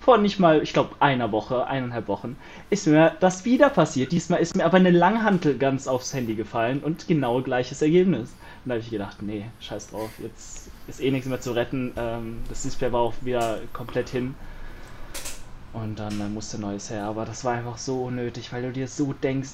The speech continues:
was, was m-, denkst du dir dabei? Bleib doch mal bei der Sache. Du weißt doch, dass dein Handy da liegt. Vielleicht sollte dir die Stange jetzt nicht runterfallen. Achte mal da drauf. Aber im Eifer des Gefechts, ähm,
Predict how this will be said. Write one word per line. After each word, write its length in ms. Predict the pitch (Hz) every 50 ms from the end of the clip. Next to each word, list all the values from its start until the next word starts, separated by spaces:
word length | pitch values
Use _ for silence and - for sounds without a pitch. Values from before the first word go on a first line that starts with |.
| - -
was, 280 | 147 147 151 - - - - - - - - - - - - - - -
was 240 | - 180 180 - -
m-, 240 | 180 175 180 190 175
denkst 460 | 190 190 190 214 254 294 - - -
du 100 | - 185
dir 280 | 165 143 147 156 147 143
dabei? 280 | 143 143 135 139 139 147
Bleib 260 | 151 170 180 196 -
doch 160 | 208 190 -
mal 140 | 175 170 165
bei 100 | 170 165
der 160 | 156 160 151
Sache. 440 | 143 160 170 196 - - 165 143 139
Du 120 | 139 143
weißt 320 | 165 165 190 202 202 - 180
doch, 80 | 160
dass 180 | - 147 139 -
dein 100 | 156 143
Handy 280 | 139 147 143 143 139 135
da 100 | 139 135
liegt. 380 | 131 139 151 160 160 - - - -
Vielleicht 260 | - 160 170 180 175
sollte 280 | 170 170 170 170 170 165
dir 180 | 156 156 160
die 80 | 165 165
Stange 300 | - - 165 160 165 160
jetzt 260 | 156 156 151 151 -
nicht 200 | - 170 170 -
runterfallen. 500 | 131 123 113 120 117 113 - 123 123 120
Achte 240 | 123 127 131 - 123
mal 160 | 110 107 110
da 100 | 113 113
drauf. 300 | 107 110 117 120 120 -
Aber 140 | 127 120 120
im 80 | 120 117
Eifer 240 | 110 123 131 - 190
des 180 | 123 123 - -
Gefechts, 500 | - - - 135 139 139 - - - -
ähm, 380 | 143 117 120 120 120 117 117